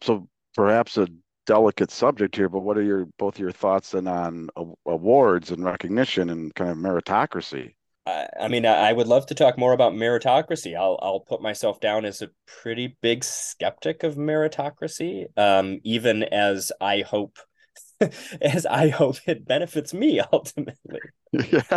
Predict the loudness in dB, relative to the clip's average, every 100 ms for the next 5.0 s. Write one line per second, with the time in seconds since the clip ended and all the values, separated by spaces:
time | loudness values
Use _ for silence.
0 | 0 4 6 6 6 8 8 8 6 2
1 | 2 -4 -8 -10 -8 -10 -10 -2 2 2
2 | 0 -6 _ _ 2 2 4 4 6 4
3 | 6 2 4 4 4 2 0 2 0 0
4 | -2 -4 -2 -6 -6 -4 0 2 2 0